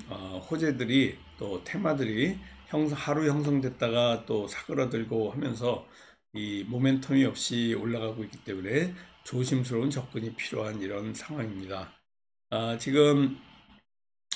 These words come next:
외국인 관광객들이 한국에 계속 들어오고 있어가지고, 어, 화장품 관련주들 판매량이 좀 증가하고 있는데요. 아, 이런 것들이 또 중국의, 어, 리오프닝과 맞물려서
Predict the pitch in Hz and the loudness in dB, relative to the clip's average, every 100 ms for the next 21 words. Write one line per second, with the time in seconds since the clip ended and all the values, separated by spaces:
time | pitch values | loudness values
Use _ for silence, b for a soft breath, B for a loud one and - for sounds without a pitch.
0 | - - 131 135 147 151 135 120 131 139 | -10 0 4 6 6 4 2 2 4 4
1 | 131 131 - 117 117 87 - - 143 131 | 4 2 -2 2 2 0 -6 -2 0 0
2 | 123 123 113 110 127 - 120 127 117 110 | 2 0 0 -4 -4 -4 0 2 0 -2
3 | 107 101 95 98 104 - B B B B | -4 -8 -8 -6 -6 -6 B B B B
4 | - 98 92 - 165 165 160 165 160 127 | -10 -6 -6 -6 0 2 2 0 2 4
5 | 131 127 113 107 113 95 87 - 170 165 | 4 4 0 0 0 -2 -6 -10 -6 0
6 | 139 120 117 113 110 - 123 117 117 110 | 2 2 0 -4 -6 -4 -2 0 0 0
7 | 120 110 98 107 139 127 - B B B | -2 -2 -4 0 0 -2 -8 B B B
8 | - 104 104 107 110 131 139 139 131 127 | -8 -6 -6 -4 0 4 6 4 2 4
9 | 131 131 127 127 113 110 110 107 101 95 | 6 6 4 2 4 6 6 4 0 -4
10 | - - - 139 135 120 113 90 - _ | -10 -14 0 2 4 4 2 2 -6 _
11 | _ _ _ 95 98 92 127 127 135 135 | _ _ _ -10 -8 -2 2 4 4 2
12 | 139 139 131 131 127 110 117 123 117 107 | 2 4 6 6 4 2 -2 0 0 -2
13 | 107 110 160 | -2 -2 -2